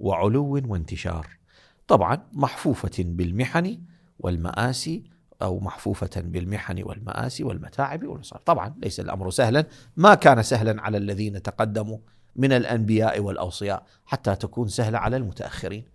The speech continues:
والطرف المقابل هو هذا الطرف المقابل، أساليبه تختلف، ملابسه وأزياؤه تختلف، لغته تختلف، لكن العقلية هي هذه العقلية، العقلية الفرعونية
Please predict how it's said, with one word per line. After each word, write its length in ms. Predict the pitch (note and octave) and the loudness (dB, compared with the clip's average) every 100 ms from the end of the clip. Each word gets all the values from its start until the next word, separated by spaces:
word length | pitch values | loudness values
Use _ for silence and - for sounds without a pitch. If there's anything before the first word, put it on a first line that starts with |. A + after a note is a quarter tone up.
| - _ - - - - - - | -20 _ -20 -20 -20 -20 -12 0
والطرف 420 | G3 - F3 C#3+ | 2 8 8 8
المقابل 720 | C#3+ C#3 D3 D#3+ F#3+ F#3 - | 2 2 6 6 6 2 -2
هو 180 | E3 A#2 | 0 2
هذا 200 | G2+ F#2+ | 2 0
الطرف 340 | - G2+ - | -4 -6 -6
المقابل، 520 | F2+ F2+ - F#2 B2 - _ - - | -8 -8 -8 -10 -10 -16 _ -10 -2
أساليبه 680 | A2+ A2 G2+ G#2+ G2+ F2+ F2+ | 0 2 2 2 0 -2 -4
تختلف، 600 | E3 - D3+ C#3 C#3+ - _ _ _ - | -4 -6 -6 -6 -6 -14 _ _ _ -4
ملابسه 640 | G#2+ A2 G2 G#2+ A#2 A#2 G2 | 2 6 6 4 2 2 0
وأزياؤه 800 | F#2+ F#2+ G2+ F2+ F#2+ F2+ F2+ G2 | 0 -2 -2 -2 -2 -2 -4 -2
تختلف، 540 | E3+ E3 D#3 C#3+ - | -2 -2 -4 -6 -4
لغته 580 | G#2+ G#2 A#2+ A#2+ F#2 F#2+ | -2 4 4 2 -4 -2
تختلف، 480 | F#3+ - F#3+ G3+ - - - - | -2 -2 -4 -6 -8 -14 -12 -10
لكن 240 | F#3+ A2 | -8 -8
العقلية 500 | F#2+ - - D#3 A#3+ | -8 -10 -6 -6 -4
هي 180 | D#3 - | -6 -10
هذه 200 | F#2 - | -12 -16
العقلية، 480 | - _ E2 E2 - | -20 _ -16 -14 -10
العقلية 360 | - - C#3 | -8 -4 -4
الفرعونية 720 | - - F#2 E2+ G2 B2 F3 | -4 -4 -6 -4 -6 -6 -8